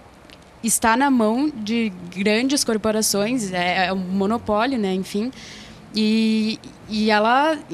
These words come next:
enfim, ela, ah, ah, direciona muita inf-, muita informação, né? Ela é tendenciosa na maneira que ela noticia os fatos. Ela faz política, não adianta, ah, pensar que, que é uma, um veículo imparcial.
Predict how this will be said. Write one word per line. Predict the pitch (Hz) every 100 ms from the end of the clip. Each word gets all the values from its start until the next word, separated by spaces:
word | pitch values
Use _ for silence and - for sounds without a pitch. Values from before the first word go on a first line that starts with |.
| 180 185
enfim, | 214 214 285 302
ela, | 190 185
ah, | 190 220 247 254 240 208 202 196 185 180
ah, | 170 185 180 180 180 175
direciona | 202 220 220 - 240 330 277
muita | 220 240 269
inf-, | 240 - 208
muita | 214 233 294
informação, | 240 220 214 208 202
né? | 202
Ela | 190
é | 180 220
tendenciosa | 262 233 208 202 202 190 190 190
na |
maneira | 190 190 190
que | 202
ela | 196
noticia | 202 196 202 - 196
os | 190 -
fatos. | 175 170 - - - - -
Ela | 185 190
faz | 202 208 254
política, | - 254 226 214 - 185
não | 190 190
adianta, | 185 190 202 262
ah, | 208 208 196 196 190 - - -
pensar | 214 202 190
que, | - 202 190 -
que | 208 202
é | 196
uma, | 190 202 202
um | 208
veículo | 190 190 208 214
imparcial. | 208 196 - 196 175